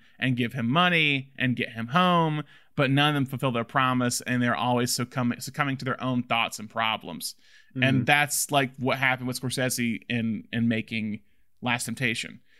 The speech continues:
Speaker 1: But, okay, w-, what's, what's a one more scene that you,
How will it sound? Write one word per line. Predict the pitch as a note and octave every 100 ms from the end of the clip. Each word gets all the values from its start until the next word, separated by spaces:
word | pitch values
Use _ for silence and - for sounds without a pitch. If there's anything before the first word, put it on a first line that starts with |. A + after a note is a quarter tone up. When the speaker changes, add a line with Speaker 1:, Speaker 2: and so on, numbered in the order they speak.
| _ _ -
Speaker 1:
But, | C#3 -
okay, | D#3+ C#3
w-, | A#2+ C3 -
what's, | C#3+ F3+ D#3+
what's | E3 E3
a | D#3+
one | E3
more | D#3 D3
scene | C3 C3+ A#2+ A2 G#2+ - -
that | A#2 G2+
you, | A#2 A#2 G#2+